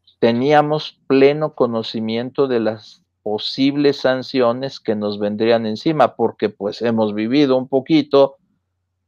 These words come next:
eh, y sabemos cómo son esos castigos y que a veces esos castigos son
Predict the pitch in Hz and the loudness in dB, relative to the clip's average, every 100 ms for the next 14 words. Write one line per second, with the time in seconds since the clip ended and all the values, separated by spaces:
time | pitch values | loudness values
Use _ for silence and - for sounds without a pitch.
0 | - 104 101 104 101 98 - 107 107 104 | -6 -2 0 2 0 -2 -6 -6 -4 -4
1 | 101 - 113 120 127 139 - - - _ | -2 4 6 6 2 -2 -4 -14 -20 _
2 | _ _ - 127 123 - 123 120 117 - | _ _ 6 6 6 4 2 2 -2 -2
3 | 107 - 104 - - 151 120 131 135 - | -4 -2 -2 -2 2 2 4 0 -2 -12
4 | _ _ _ _ _ - 113 117 113 113 | _ _ _ _ _ -4 0 2 2 0
5 | 107 - _ _ _ _ _ _ _ - | -2 -8 _ _ _ _ _ _ _ 4
6 | 117 117 127 139 120 135 139 123 - 117 | 6 8 6 2 -2 -4 -4 -2 0 0
7 | - 131 135 120 - 127 123 127 120 117 | 0 0 0 0 2 2 2 -2 -8 -12